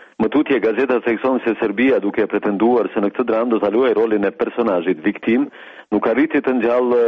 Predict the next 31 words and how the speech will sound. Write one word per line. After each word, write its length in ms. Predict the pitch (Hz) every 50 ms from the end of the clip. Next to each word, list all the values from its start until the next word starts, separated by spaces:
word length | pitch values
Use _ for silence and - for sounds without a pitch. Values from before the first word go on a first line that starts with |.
| 113 107 -
katarsis 540 | - 120 - 135 131 117 107 - 117 104 - - -
tek 180 | 113 98 - 80 101
diplomatët 500 | 110 110 - 110 113 127 127 - 110 -
e 80 | 104
Bashkimit 400 | 98 104 - - - 139 127 107
Evropian, 480 | 104 92 101 98 - 123 123 117 95 82 - - - - - _ _ -
kryesisht 480 | - 107 98 90 - 139 139 - -
e 80 | 120 101
diplomacia 560 | 98 101 - - 107 104 104 - - 135 127 104 87
gjermane, 460 | 104 101 104 113 117 117 131 147 147 - - - -
se 160 | - 117 98
marrëveshjen 540 | 104 101 95 104 120 131 - 139 123 110 104
po 140 | - 110 101
e 20 |
bllokon 460 | 87 95 104 98 - 113 110 107 104 -
Kosova. 540 | 117 113 - - 143 135 110 73 69 65 - _ - - - - - _ _
Në 80 | 107 104
këtë 160 | - 349 -
kontekst, 460 | 180 180 151 - 123 127 127 - -
e 80 | 117 101
përditshmja 460 | 104 90 98 113 107 - 127 110 101 92
Zëri 260 | 110 120 143 170 - - -
ka 100 | - 104
vënë 240 | - 104 123 147 139
pas 240 | 143 117 120 123 - -
se 100 | 123 117 - - - - - -
as 160 | - 82 90 85
Bundestagu, 680 | 101 135 147 139 135 - - - 95 82 78 82 82 -
as 160 | - 107 107 90 95
vetë 240 | 123 147 - - 101
Westerwelle 640 | 104 - - 123 120 127 104 87 90 104 123 139